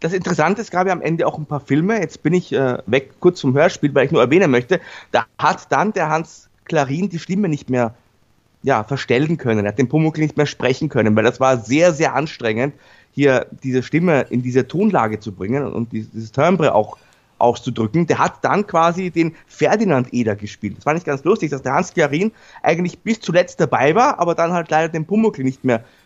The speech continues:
sprechen konnte. Ich glaub, so zweitausenddrei, da gab's ja Pumuckl und sein Zirkusabenteuer als Film. Da ist aber dann auch sehr viel verloren gegangen, finde ich, als der Pumuckl von jemand anderem gesprochen wurde. Das, das geht halt irgendwie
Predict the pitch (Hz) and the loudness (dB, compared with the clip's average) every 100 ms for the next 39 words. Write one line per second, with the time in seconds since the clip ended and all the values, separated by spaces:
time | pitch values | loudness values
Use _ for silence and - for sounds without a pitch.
0 | - - 123 123 139 113 113 143 165 143 | -20 -6 -2 -2 -2 -2 0 0 -2 -4
1 | 131 - 135 139 127 123 131 - 104 104 | -4 -6 -2 0 0 0 -2 -2 -2 0
2 | 143 147 127 120 117 131 117 - 156 175 | 0 0 -4 -4 -4 -6 -6 -4 0 0
3 | 175 - 131 127 117 - - _ - 160 | 0 -4 0 0 -2 -6 -20 _ -4 -2
4 | 190 - 143 156 160 160 - 139 - - | -2 0 0 0 0 0 2 -2 -2 0
5 | 139 185 233 - _ _ _ _ _ - | 2 4 2 0 _ _ _ _ _ -4
6 | 151 - - - - 131 156 196 185 151 | -2 -2 -6 -8 -2 0 4 2 2 2
7 | 180 196 180 - - 156 180 156 170 131 | 0 0 -4 -4 -4 -4 -4 -6 -4 0
8 | 139 156 160 - 127 147 170 - _ _ | 0 0 -4 -6 -6 -4 -6 -8 _ _
9 | - 165 170 147 170 - 143 151 151 - | -2 2 4 2 0 -2 -2 -2 -4 -2
10 | 170 170 165 156 147 147 147 - 127 127 | 0 0 -4 -2 0 0 0 0 2 0
11 | 110 - - 131 - 104 104 113 101 95 | -2 -10 -14 -14 -4 -2 0 -2 -2 -4
12 | 92 - 139 135 _ _ - - - 117 | -6 -6 -8 -8 _ _ -8 -8 -4 -4
13 | 139 151 127 110 107 110 | 0 0 0 -4 -4 -4